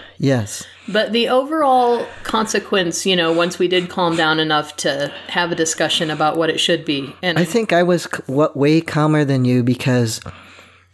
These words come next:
Speaker 1: I didn't have the expectations that you had. But you were already so mad that I just decided you, you had it covered. And I could just,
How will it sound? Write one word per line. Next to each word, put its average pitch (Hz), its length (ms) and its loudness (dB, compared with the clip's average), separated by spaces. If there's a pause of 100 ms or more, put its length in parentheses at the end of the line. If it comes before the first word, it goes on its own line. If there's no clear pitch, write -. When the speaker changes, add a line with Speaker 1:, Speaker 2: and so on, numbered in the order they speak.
(100)
Speaker 1:
I 143 100 2
didn't 175 380 0
have 147 400 2
the 139 120 -2
expectations 123 1080 -2
that - 180 -2
you 123 80 -4
had. 110 320 -2 (360)
But - 220 0
you 170 120 2
were 180 120 4
already 160 320 2
so 143 300 0
mad 143 360 2
that 127 120 0
I 131 100 4
just 131 240 -2
decided 127 480 -2
you, 123 180 2
you 123 200 0
had 131 120 0
it 127 100 -6
covered. 120 420 -4 (560)
And 123 120 0
I 120 80 2
could 120 160 -4
just, 123 280 -2